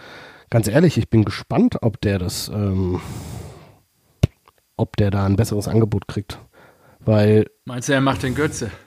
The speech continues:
Speaker 1: Nee, das nicht. Der ist ja schon, der ist ja schon Weltklasse so in sei-, in seiner Form und so.
Speaker 2: Mhm.
Speaker 1: Aber auf seinem Niveau. Aber ich frag mich, äh, wie, w-, welche Auswirkungen halt Corona bislang so hatte. Und was man von Barca hört, ist ja,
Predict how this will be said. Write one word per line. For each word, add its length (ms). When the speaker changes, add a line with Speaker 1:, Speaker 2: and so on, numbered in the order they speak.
Speaker 1:
Nee, 340
das 180
nicht. 240
Der 80
ist 120
ja 100
schon, 320
der 100
ist 100
ja 60
schon 300
Weltklasse 560
so 380
in 200
sei-, 200
in 120
seiner 260
Form 380
und 140
so. 220
Speaker 2:
Mhm. 60
Speaker 1:
Aber 340
auf 120
seinem 220
Niveau. 460
Aber 580
ich 120
frag 280
mich, 380
äh, 280
wie, 320
w-, 500
welche 260
Auswirkungen 400
halt 100
Corona 360
bislang 300
so 140
hatte. 180
Und 120
was 120
man 100
von 200
Barca 400
hört, 220
ist 160
ja, 200